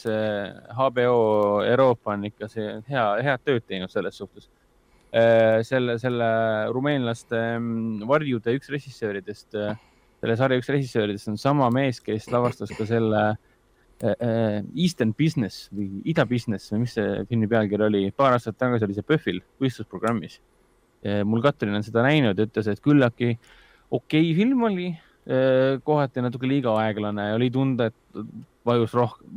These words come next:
vajas rohkem nagu, äh, toimetaja tööd nii-öelda. Ja, ja nüüd seda Varje vaadates sama režissööri poolt tehtud, oli ka nagu näha ja tunda, et seesamune H B O tuli ja pani oma kriteeriumid paika ja pigistas välja nagu parima tulemuse.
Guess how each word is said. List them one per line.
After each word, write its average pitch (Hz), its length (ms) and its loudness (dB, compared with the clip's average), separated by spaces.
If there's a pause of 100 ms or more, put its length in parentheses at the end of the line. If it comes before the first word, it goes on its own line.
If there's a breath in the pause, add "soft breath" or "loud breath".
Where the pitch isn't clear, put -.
vajas 131 240 2
rohkem 117 320 -4
nagu, 104 300 -6 (640 loud breath)
äh, 65 480 -12
toimetaja 110 560 2
tööd 110 320 2
nii-öelda. 87 400 -6 (580)
Ja, 120 140 4 (100)
ja 123 160 4
nüüd 131 320 0
seda 127 240 -2
Varje 151 320 2
vaadates 117 480 0
sama 120 240 0
režissööri 113 400 -4
poolt 110 240 0
tehtud, 107 460 -4 (500 soft breath)
oli 135 160 4
ka 127 80 -2
nagu 127 240 0
näha 143 300 2
ja 117 100 2
tunda, 127 400 2
et 104 160 -4
seesamune 107 540 -6 (580)
H 120 120 0 (120)
B 117 80 4
O 117 160 4
tuli 127 380 0
ja 113 260 0
pani 120 240 -2
oma 117 160 -4
kriteeriumid 120 560 -4
paika 139 460 -2
ja 107 180 -2
pigistas 110 480 -6
välja 110 320 0
nagu 110 240 -6
parima 117 240 0
tulemuse. 110 460 -6